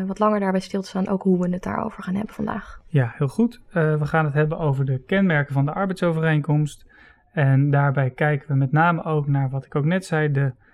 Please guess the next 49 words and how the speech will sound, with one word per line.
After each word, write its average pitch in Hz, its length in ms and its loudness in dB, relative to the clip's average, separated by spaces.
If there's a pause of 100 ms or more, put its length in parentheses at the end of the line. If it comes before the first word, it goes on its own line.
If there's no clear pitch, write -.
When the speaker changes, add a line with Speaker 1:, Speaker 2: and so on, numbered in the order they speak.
(200)
Speaker 2:
recente 190 520 0
ontwikkelingen 151 600 2
die 143 100 2
daarbij 143 260 2
spelen. 143 580 0 (240)
En 143 120 2
die 131 100 4
zien 139 140 6
met 139 120 4
name 135 280 4
op 143 140 -8
de 139 80 -2
vraag 123 480 -2
of 147 380 0 (280)
er 143 120 0
een 139 100 -2
arbeidsovereenkomst 139 840 0
is 139 220 -4
of 160 180 -2
niet. 139 200 4
Dus 139 180 -2
de - 100 -6
kwalificatievraag 151 1120 0 (380)
en 143 160 4
de 139 60 4
partijbedoeling 139 1000 2
ook 139 200 0
daarbij. 131 380 -2
Dus, 135 280 -4
hè, 170 200 -4
speelt 165 380 0
de 147 60 0
partijbedoeling 156 680 2
nou 139 120 4
wel 143 160 2
of 131 80 2
niet 139 140 4
een 131 100 0
rol 135 340 0 (360)
bij 139 140 2
de 131 100 2
vraag 123 340 -2
of 151 160 -2
je 143 60 2
een 139 100 -2
arbeidsovereenkomst 139 760 -2
hebt - 240 -20
of 147 120 -6
niet? 139 300 2